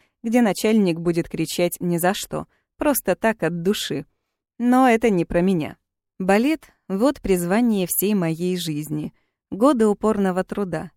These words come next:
тренировок и самодисциплины ушло на то, чтобы добиться наивысшего результата. В моём случае — звание примы балетного театра. Через день у нас состоится премьера. Облажаться нельзя даже массовке.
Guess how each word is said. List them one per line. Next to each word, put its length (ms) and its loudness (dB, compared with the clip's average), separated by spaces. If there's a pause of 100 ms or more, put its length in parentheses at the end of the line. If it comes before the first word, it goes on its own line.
тренировок 640 0
и 40 0
самодисциплины 920 -2
ушло 320 -4
на 160 -2
то, 160 -4
чтобы 300 -6
добиться 500 -4
наивысшего 680 -2
результата. 680 -4 (360)
В 100 -2
моём 320 4
случае — 640 0 (260)
звание 540 2
примы 380 2
балетного 600 -2
театра. 580 -6 (640)
Через 300 0
день 300 2
у 40 0
нас 180 2 (120)
состоится 640 -2
премьера. 600 -2 (280)
Облажаться 640 0
нельзя 440 2
даже 320 0
массовке. 600 -4